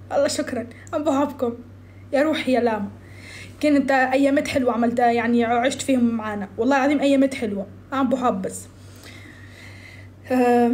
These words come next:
تصبحوا على خير يا غاويلي. نحبكم برشا. نلتقي غدًا على نفس الساعة وعلى نفس الأجواء. أم بحبكم. يلا.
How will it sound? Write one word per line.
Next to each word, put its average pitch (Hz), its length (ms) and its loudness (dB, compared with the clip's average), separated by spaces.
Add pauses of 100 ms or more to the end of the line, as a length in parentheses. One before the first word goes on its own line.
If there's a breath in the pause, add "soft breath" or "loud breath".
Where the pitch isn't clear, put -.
(460 loud breath)
تصبحوا 285 260 -4
على 247 140 0
خير 247 200 -4
يا 233 100 -2
غاويلي. 220 560 -4
نحبكم 247 400 -8
برشا. 220 440 -6 (200)
نلتقي 240 400 -2
غدًا 277 360 -2 (180)
على 247 220 -2
نفس 240 200 -2
الساعة 226 420 -8 (340)
وعلى 226 320 -4
نفس 233 200 -4
الأجواء. 220 380 -6 (480)
أم 277 60 -2
بحبكم. 220 360 -8
يلا. 208 180 -8